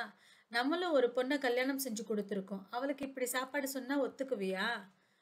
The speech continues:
அவங்க அப்பாக்கு தெரிஞ்சது நம்மளை நிக்க வச்சு கேள்வி கேட்பான்.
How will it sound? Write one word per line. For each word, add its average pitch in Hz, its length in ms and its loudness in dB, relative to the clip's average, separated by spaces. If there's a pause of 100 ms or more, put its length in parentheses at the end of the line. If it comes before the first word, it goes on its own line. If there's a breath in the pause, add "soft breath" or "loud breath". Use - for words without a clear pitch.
(160)
அவங்க 208 280 0
அப்பாக்கு 285 340 0
தெரிஞ்சது 254 540 2
நம்மளை 226 320 -2
நிக்க 214 320 0
வச்சு 262 260 0
கேள்வி 226 320 2
கேட்பான். 196 420 -6